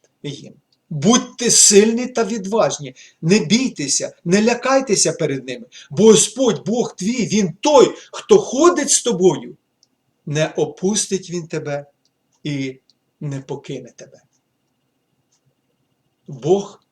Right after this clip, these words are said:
дав таке ж запевнення і іншим людям, коли ми читаємо у Божому Слові Біблії. Наприклад, для Якова, Ісуса Навина, а також Він дав таке запевнення для бідних і нужденних.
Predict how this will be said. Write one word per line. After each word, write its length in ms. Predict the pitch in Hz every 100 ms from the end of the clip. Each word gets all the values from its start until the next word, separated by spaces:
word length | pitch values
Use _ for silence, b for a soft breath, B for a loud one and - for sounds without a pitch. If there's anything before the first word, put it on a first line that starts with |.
| _
дав 420 | - 117 160 - -
таке 340 | 139 - 156
ж 100 | 131
запевнення 840 | - 139 - 196 220 170 135 135 _ _ _ -
і 200 | 156 -
іншим 580 | 226 277 285 - 165 131
людям, 380 | 120 117 131 107 _ _ _
коли 300 | - 135 127
ми 260 | 123 127 123 b _
читаємо 720 | - 143 139 123 123 120 - _ _ _ -
у 300 | 127 123 127
Божому 580 | 135 127 131 143 127
Слові 360 | 131 135 127 127
Біблії. 500 | 135 143 131 _ _ _ _ _
Наприклад, 540 | 139 139 151 127 135 117
для 160 | 143
Якова, 720 | 131 135 151 180 180 156 151 -
Ісуса 540 | 147 - 220 156 160
Навина, 640 | 139 147 180 202 175 160 160 B B
а 100 | 180
також 880 | 202 - - 214 226 254 - - _ _ _ _ _ -
Він 440 | 143 135 196 175 -
дав 340 | 143 180 -
таке 320 | 151 151 165
запевнення 760 | - 143 - 165 175 160 160 143
для 220 | 117 143
бідних 680 | - 151 170 147 160 156 -
і 100 | 151
нужденних. 840 | 156 139 - 180 202 180 - _